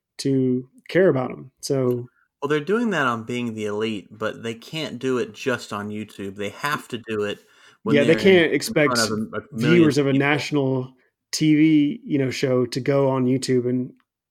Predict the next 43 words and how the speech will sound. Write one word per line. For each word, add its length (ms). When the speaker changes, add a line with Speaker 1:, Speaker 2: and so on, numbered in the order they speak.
Speaker 1:
get 180
caught 220
up 160
on, 300
you 80
know, 280
all 200
their 480
shenanigans 720
and 80
all 100
their 140
character 400
stuff. 400
Like, 280
I, 100
f-, 180
I 60
feel 160
like 320
Being 220
the 80
Elite 420
and, 420
um, 460
those, 440
you 160
know, 60
the 80
stuff 160
they 60
do 140
online 360
could 160
be 100
a 60
cool 320
behind 360
the 60
scenes 480
type 220
stuff. 360
But 220